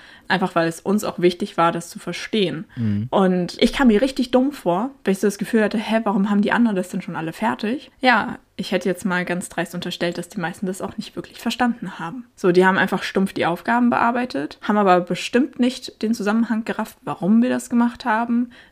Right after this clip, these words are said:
Speaker 1: wie das alles miteinander zusammenhängt und so weiter. So, okay, könnte ich ja auch sagen, ist nicht meine Sache. Das Ding ist nur, mir ist halt gerade jetzt mit diesen Plagiat-Geschichten-Dings,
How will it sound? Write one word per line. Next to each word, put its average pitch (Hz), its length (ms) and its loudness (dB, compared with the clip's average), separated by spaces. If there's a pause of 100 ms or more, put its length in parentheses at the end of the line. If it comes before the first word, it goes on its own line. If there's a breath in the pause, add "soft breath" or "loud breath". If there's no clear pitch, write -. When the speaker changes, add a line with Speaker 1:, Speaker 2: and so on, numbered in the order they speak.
Speaker 1:
wie 190 120 0
das 190 160 2
alles 156 260 -4
miteinander 160 400 -6
zusammenhängt 226 960 0
und 175 180 0
so 180 140 0
weiter. 214 520 -2
So, 170 320 4 (100)
okay, 202 340 4 (200)
könnte 226 180 6
ich 226 60 8
ja 220 100 6
auch 233 80 0
sagen, 165 460 0 (100)
ist 185 220 2
nicht 190 180 2
meine 214 300 6
Sache. - 380 -8 (200 soft breath)
Das 202 200 0
Ding 277 160 2
ist 226 200 0
nur, 185 240 -2
mir 220 180 4
ist 220 160 -8
halt 202 300 -2
gerade 233 300 4
jetzt 214 200 -2
mit 202 120 2
diesen 196 280 0
Plagiat-Geschichten-Dings, 196 1400 0